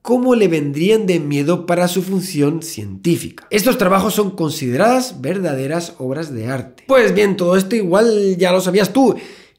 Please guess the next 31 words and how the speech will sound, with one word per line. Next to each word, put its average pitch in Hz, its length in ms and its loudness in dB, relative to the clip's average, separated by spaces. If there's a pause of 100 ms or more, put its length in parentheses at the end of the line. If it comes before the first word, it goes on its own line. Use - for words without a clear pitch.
(140)
incluso 196 680 -2
Elon 196 300 -2
también. 160 560 0 (400)
Pero 185 100 -6
es 190 80 -6
que 220 80 -4
el 240 80 2
mundo 233 300 0
de 233 80 4
la 220 100 2
neurona 185 380 2
es 175 80 -2
mucho 226 320 0
más 202 180 0
rico 160 320 0
de 170 140 0
lo 151 120 0
que 156 80 -2
la 151 100 -2
gente 156 260 -4
suele 170 240 0
imaginar 156 480 -2
o 185 40 0
suponer. 156 560 0
Y 170 60 -6
es 170 100 -4
que 175 100 -4
en 165 40 -2
el 175 80 -2
cerebro 147 300 -2
existen 190 460 -2